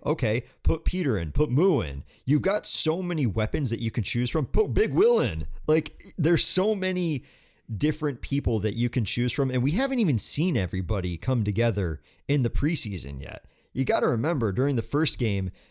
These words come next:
Judah didn't even play. And then in the second game, Benny never played. So nobody's really come together, and, and we haven't seen what this roster is really capable of. And I think that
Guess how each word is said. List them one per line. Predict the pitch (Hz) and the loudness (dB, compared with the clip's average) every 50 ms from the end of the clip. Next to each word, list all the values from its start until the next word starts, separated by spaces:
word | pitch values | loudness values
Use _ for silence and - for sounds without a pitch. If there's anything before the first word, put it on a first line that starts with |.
| _ _ _ - | _ _ _ -8
Judah | 110 - 139 214 269 294 | -2 0 0 0 0 0
didn't | 196 185 175 165 | 0 0 2 2
even | 160 135 123 104 | 2 0 2 0
play. | 82 - - 135 156 123 87 60 53 - 95 - _ _ _ _ _ _ | 0 -2 -2 -2 -2 -2 -2 -4 -6 -10 -12 -14 _ _ _ _ _ _
And | 127 135 143 147 | -2 0 2 2
then | 156 151 151 147 143 139 135 - - - - _ _ _ _ - | 2 2 2 2 2 0 -2 -8 -14 -20 -20 _ _ _ _ -2
in | 180 147 | 0 2
the | 135 | 2
second | - - 220 226 208 156 104 | 2 2 0 0 0 0 0
game, | 127 123 127 120 | 2 2 2 2
Benny | 107 - 160 214 254 180 | 2 0 0 0 0 0
never | 120 107 90 - 76 | 0 0 -2 -6 -6
played. | - - 107 90 76 71 73 80 - _ _ | -4 -2 -2 -2 -2 -6 -8 -12 -14 _ _
So | - - - 180 175 170 165 156 - | -4 0 2 2 4 4 2 2 2
nobody's | 139 147 196 - 254 247 214 147 107 | 2 2 2 2 0 0 0 0 0
really | 110 113 147 190 190 160 151 | 2 2 2 2 2 2 0
come | - - - 156 147 123 | 0 0 0 0 2 2
together, | 123 98 117 131 131 - 110 104 92 85 85 - _ _ _ _ _ _ | 2 2 2 2 2 2 0 -2 -2 -2 -4 -8 _ _ _ _ _ _
and, | - 117 120 117 113 113 110 110 - - | -2 0 0 2 2 2 0 -2 -2 -2
and | 113 113 110 107 107 - _ - | -2 -2 0 -2 -4 -6 _ -4
we | 127 123 - | -4 -2 0
haven't | 110 165 190 185 175 139 | 0 0 0 0 0 0
seen | - - - 147 156 156 139 120 110 104 95 - _ _ _ _ _ _ _ _ _ _ _ - | 0 0 0 0 0 0 2 2 2 0 -2 -4 _ _ _ _ _ _ _ _ _ _ _ -4
what | 127 135 131 - | -2 -2 0 0
this | 135 120 - | 0 0 0
roster | 107 113 113 127 - - 127 113 | 0 -2 -2 -2 -2 -2 -2 -2
is | 107 95 82 | -2 0 0
really | 110 127 107 104 | -2 -2 -2 -2
capable | 87 - - 131 131 - - - 87 80 71 71 | -4 -4 -4 -2 0 0 0 0 -2 -6 -6 -8
of. | 71 71 73 - | -10 -10 -10 -6
And | 107 107 | -4 -2
I | 110 107 | -2 -2
think | - 151 165 151 - | -2 -2 -4 -2 -2
that | 160 147 127 110 - | 0 0 0 0 -2